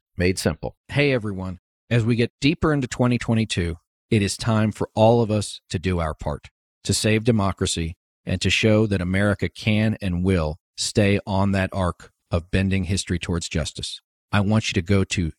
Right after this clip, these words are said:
join the union dot U S and sign up to help our grassroots efforts.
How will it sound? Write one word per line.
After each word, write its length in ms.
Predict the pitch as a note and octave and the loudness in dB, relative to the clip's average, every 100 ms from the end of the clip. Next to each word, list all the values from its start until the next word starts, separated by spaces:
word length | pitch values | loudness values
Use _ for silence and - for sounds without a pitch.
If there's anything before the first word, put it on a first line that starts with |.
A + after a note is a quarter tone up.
| - | -12
join 440 | G2+ A2 A2+ B2 D#3+ | -4 2 4 4 2
the 100 | D#3 | -2
union 540 | A2 G#2 F#2+ G2 A#2 - - | 0 0 2 -2 -4 -6 0
dot 220 | G2 G#2 | 2 2
U 240 | B2 A#2 G2+ | 2 2 2
S 360 | E2 - - - _ - | 0 -4 -10 -16 _ -4
and 120 | G2 | -2
sign 400 | F#2+ - A2 A2+ | 0 2 4 4
up 220 | A2 G#2 - - | 2 0 -6 -4
to 80 | G2+ | -2
help 320 | - G#2+ - | 2 2 0
our 100 | F2+ | -2
grassroots 640 | E2+ F2+ F2+ - F2+ - | 0 0 0 -2 -4 -4
efforts. 420 | D2 - - - | -6 -8 -12 -12